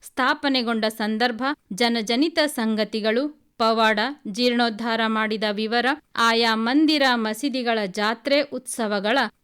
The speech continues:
ಕುರಿತು ಇದರಲ್ಲಿ ಪ್ರಸ್ತಾಪಿಸಿದ್ದಾರೆ. ಆಯಾ ದೇವರ ದೇವಸ್ಥಾನ ಕಟ್ಟಿದ, ಜೀರ್ಣೋದ್ಧಾರ ಮಾಡಿದ, ಭಕ್ತರು ಆ ದೇವರಿಗೆ ನಡೆದುಕೊಳ್ಳುವ ರೀತಿಯನ್ನೆಲ್ಲ ಸಾಧ್ಯಾಂತವಾಗಿ ನಿರೂಪಿಸಿದ್ದಾರೆ.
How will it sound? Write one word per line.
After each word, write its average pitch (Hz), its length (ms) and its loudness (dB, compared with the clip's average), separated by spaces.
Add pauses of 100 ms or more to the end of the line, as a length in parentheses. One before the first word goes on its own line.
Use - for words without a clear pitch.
(140)
ಕುರಿತು 269 400 0
ಇದರಲ್ಲಿ 233 540 0
ಪ್ರಸ್ತಾಪಿಸಿದ್ದಾರೆ. 220 1200 -2 (180)
ಆಯಾ 220 360 2
ದೇವರ 269 400 0 (180)
ದೇವಸ್ಥಾನ 226 640 0
ಕಟ್ಟಿದ, 240 460 -2 (100)
ಜೀರ್ಣೋದ್ಧಾರ 220 920 -2
ಮಾಡಿದ, 220 400 -2 (320)
ಭಕ್ತರು 262 580 -2
ಆ 220 220 -2
ದೇವರಿಗೆ 240 600 0
ನಡೆದುಕೊಳ್ಳುವ 240 920 -2
ರೀತಿಯನ್ನೆಲ್ಲ 240 840 0 (220)
ಸಾಧ್ಯಾಂತವಾಗಿ 240 1200 0 (140)
ನಿರೂಪಿಸಿದ್ದಾರೆ. 247 840 -2